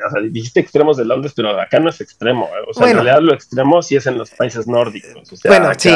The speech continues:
Speaker 1: Dinamarca,
Speaker 2: Comparado de
Speaker 1: Noruega.
Speaker 2: donde vengo, sí está extremoso un poco el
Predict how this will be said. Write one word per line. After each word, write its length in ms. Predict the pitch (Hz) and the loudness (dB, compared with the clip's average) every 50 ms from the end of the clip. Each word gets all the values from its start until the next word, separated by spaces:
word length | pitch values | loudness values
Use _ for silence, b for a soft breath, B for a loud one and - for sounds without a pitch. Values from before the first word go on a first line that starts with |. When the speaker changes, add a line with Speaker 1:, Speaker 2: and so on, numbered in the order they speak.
| 104 101 98 | 4 2 0
Speaker 1:
Dinamarca, 680 | 101 95 92 90 95 98 101 101 104 98 101 - - 107 | -4 -6 -6 -6 -6 -2 0 0 0 0 -2 0 2 4
Speaker 2:
Comparado 380 | 98 180 156 180 165 185 214 | 4 4 4 2 4 4 6
de 140 | 247 240 226 | 8 8 8
Speaker 1:
Noruega. 120 | 196 165 170 | 8 8 6
Speaker 2:
donde 200 | 165 151 165 160 | 6 6 6 6
vengo, 380 | 165 180 190 190 185 214 226 | 6 6 4 4 4 4 4
sí 160 | 233 240 185 165 | 4 2 0 -2
está 200 | 165 165 185 170 | 0 4 2 2
extremoso 600 | 156 165 - 165 147 143 147 156 160 156 160 143 | 2 2 0 0 2 2 4 4 4 4 2 -2
un 100 | 135 127 | -2 0
poco 300 | 143 135 127 131 135 123 | 0 0 0 2 0 -2
el 220 | 117 104 101 - | -2 -2 -6 -12